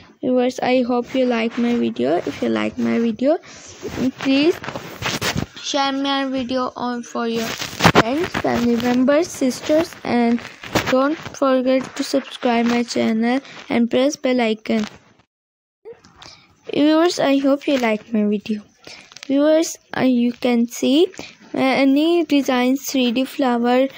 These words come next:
designs of shirts. They are very beautiful, this embroidered and beautiful, charming.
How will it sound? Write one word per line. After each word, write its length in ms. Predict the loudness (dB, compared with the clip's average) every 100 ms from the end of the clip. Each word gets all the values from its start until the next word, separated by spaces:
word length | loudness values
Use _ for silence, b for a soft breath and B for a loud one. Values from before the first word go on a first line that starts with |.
| B B -2
designs 680 | 2 2 2 2 -2 -4 0
of 260 | 0 0
shirts. 640 | -4 0 2 2 2 -4 -10 B B -2
They 100 | 2
are 100 | 4
very 280 | 4 2 0
beautiful, 760 | 0 -2 -2 -4 2 4 4 2
this 240 | 0 -4 -10
embroidered 960 | -2 2 2 0 0 0 0 2 2 0 B B B B
and 400 | -2 2 2 2 -2 _ B B B B B B _ _ -2
beautiful, 640 | 2 4 2 -2 2 0
charming. 680 | 2 0 0 2 2 0 -2